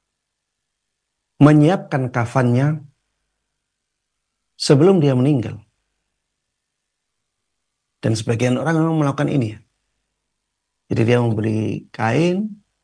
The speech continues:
yang dia siapkan untuk kafannya nanti kalau dia meninggal. Ada juga yang menyampaikan bahwa dia melakukan hal yang seperti itu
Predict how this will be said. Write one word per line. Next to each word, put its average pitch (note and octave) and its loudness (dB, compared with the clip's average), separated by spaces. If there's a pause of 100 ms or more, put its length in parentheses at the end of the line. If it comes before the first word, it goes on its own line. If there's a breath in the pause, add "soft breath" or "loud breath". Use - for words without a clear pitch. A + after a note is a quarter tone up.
(920)
yang A#2 0 (760)
dia C#3 2
siapkan E3 -4
untuk C3+ -4 (800)
kafannya C#3 0
nanti B2+ -4 (1000)
kalau C3 2
dia C3 -2 (200)
meninggal. C3 -2 (1800)
Ada F3 4
juga G3+ 0
yang G3 -2
menyampaikan D#3 -2 (1400)
bahwa B2+ 0 (500)
dia F3+ 2
melakukan G#3 -2
hal C#3+ -2
yang A#2 -8
seperti A#2+ -6
itu D3 -4